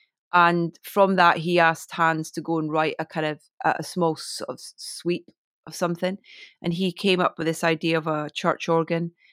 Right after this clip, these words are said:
And so that then weirdly, what he s-, then sent Chris inspired Chris to write the rest of the film.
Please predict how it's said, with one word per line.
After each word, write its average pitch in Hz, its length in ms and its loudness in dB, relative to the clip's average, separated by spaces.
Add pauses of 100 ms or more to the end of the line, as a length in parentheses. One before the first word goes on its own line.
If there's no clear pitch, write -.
(140)
And 170 100 -2
so 180 180 0
that 185 280 6
then 170 300 4
weirdly, 170 340 2
what 180 220 0
he 185 80 0
s-, - 140 -10
then 175 220 4
sent 170 300 -2
Chris 160 360 0
inspired 165 460 0
Chris - 280 -4
to 156 120 -8
write 160 200 0
the 156 60 -6
rest 160 260 -2
of 156 60 -14
the 156 40 -8
film. 151 420 0